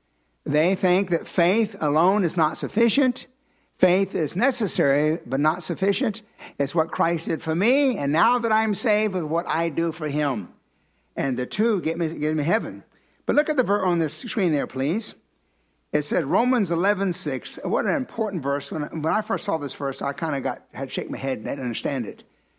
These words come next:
But a powerful truth. Romans eleven six. "And if by" what? "God's unmerited favor." If salvation's by grace, then it is no more of what? Works.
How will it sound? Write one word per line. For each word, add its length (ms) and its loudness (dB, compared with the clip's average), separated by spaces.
But 140 0
a 60 -2
powerful 640 0
truth. 360 -4
Romans 360 0
eleven 340 0
six. 380 -4
"And 260 2
if 180 2
by" 200 4
what? 340 0
"God's 400 2
unmerited 680 2
favor." 440 -4
If 300 0
salvation's 800 2
by 200 4
grace, 720 -2
then 580 2
it 160 2
is 140 -2
no 200 2
more 260 2
of 80 -4
what? 300 -2
Works. 480 -4